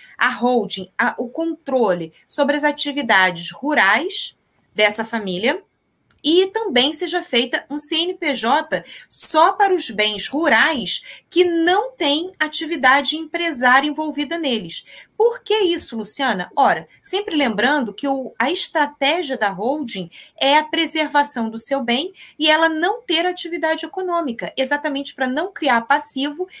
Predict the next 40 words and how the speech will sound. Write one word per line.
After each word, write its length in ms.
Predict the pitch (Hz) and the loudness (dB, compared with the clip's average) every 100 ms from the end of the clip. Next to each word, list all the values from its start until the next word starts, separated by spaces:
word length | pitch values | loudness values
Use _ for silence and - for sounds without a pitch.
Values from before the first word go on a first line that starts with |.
| - | -4
e 80 | 339 | 2
esse 220 | 339 339 | 2 2
passivo 500 | - 339 - 294 294 | 0 0 2 -2 -2
não 180 | 330 370 | -2 -4
consumir 800 | 370 359 359 - 403 285 285 381 - _ | -4 -4 -2 -2 -2 -2 -2 -4 -8 _
os 120 | - 294 | -4 0
seus 320 | 339 320 - | 0 -2 -4
bens 440 | 240 247 311 - - - | -2 -2 -2 -6 -10 -8
pra 140 | - 302 | 0 2
pagar 460 | 302 359 294 285 | 2 2 4 2
a 40 | 349 | 2
dívida. 580 | 320 349 381 196 170 - _ _ - | 0 -2 -2 -2 -4 -6 _ _ -6
Então, 440 | 247 233 277 320 - - _ - - | -4 2 4 4 -2 -20 _ -12 -2
por 160 | 349 | 2
isso, 340 | 294 381 - - | 4 2 0 -2
os 200 | 330 294 | -2 -2
bens 360 | 226 277 427 415 | 0 0 0 0
da 140 | 269 | 0
família, 460 | - 208 269 302 208 | 0 -2 -2 0 0
a 80 | |
gente 400 | 202 254 247 247 - | -2 -4 -4 -4 -2
até 300 | 220 226 247 | -4 0 -2
brinca 480 | 220 247 339 277 208 | 0 -2 -2 -6 -4
que 100 | 240 | -2
esse 140 | 233 | -2
C 140 | - | -2
N 120 | 247 247 | -4 -4
P 140 | 226 | -6
J 280 | 202 254 269 | -4 -4 -2
é 40 | |
um 80 | 285 | -6
cofre. 640 | 330 - 285 359 - - - _ - | -4 2 4 4 -2 -12 -16 _ -12
Os 140 | 233 | -10
bens 260 | 214 262 320 | -4 -4 -2
da 140 | 294 | -4
família 340 | 294 226 285 330 | -4 -4 -4 -6
ficam 380 | - 311 349 349 | -8 -8 -8 -8
no 160 | 277 381 | -8 -8
cofre. 640 | - 330 277 - 170 160 _ - - | 0 2 2 0 -12 -14 _ -20 -8
E 180 | 269 359 | 0 2